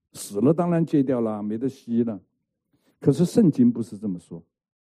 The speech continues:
聖經說，這福音本是神的大能，要救一切相信的人。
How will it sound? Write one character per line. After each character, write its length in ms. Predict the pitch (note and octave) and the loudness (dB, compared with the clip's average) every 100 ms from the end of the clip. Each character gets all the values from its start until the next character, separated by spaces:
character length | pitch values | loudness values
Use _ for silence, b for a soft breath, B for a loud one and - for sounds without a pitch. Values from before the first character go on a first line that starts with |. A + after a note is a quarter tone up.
| _ _ _ _ _ b b | _ _ _ _ _ b b
聖 420 | - - E4+ B3 | -4 4 8 8
經 220 | F#3 G3 G3+ | 8 6 6
說， 360 | F#3 F3+ F3 _ _ _ - | 8 6 4 _ _ _ 2
這 220 | E4 C4 | 6 6
福 240 | - G#3 | 6 6
音 200 | A3+ A#3+ | 8 8
本 160 | - B2+ | 6 2
是 160 | - E3 | 2 -2
神 300 | - G2+ C3+ | -2 0 2
的 100 | D#3+ | 2
大 200 | D#3+ C3 | 0 -2
能， 140 | A#2+ | 0
要 120 | C#3+ | 0
救 160 | B2+ D3+ | 0 0
一 180 | D#3 C#4+ | 4 4
切 340 | - F4 D4 | 6 6 4
相 280 | C#3 E3 C#3 | 2 -4 -4
信 220 | C#3 D3 | -2 -2
的 80 | A2+ | -2
人。 200 | F#2+ F#2 | -4 -10